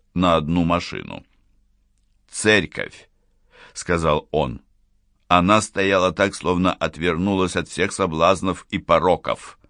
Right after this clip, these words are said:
Рядом, справа, Ричард увидел остатки каменного фундамента,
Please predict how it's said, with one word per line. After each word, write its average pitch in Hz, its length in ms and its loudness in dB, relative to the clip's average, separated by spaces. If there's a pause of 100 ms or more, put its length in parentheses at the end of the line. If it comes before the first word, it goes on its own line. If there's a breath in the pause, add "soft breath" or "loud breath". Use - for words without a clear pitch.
(520)
Рядом, 90 540 0
справа, - 580 0 (400)
Ричард 117 400 0
увидел 120 640 -2
остатки 98 760 0
каменного 78 680 0
фундамента, 73 800 -2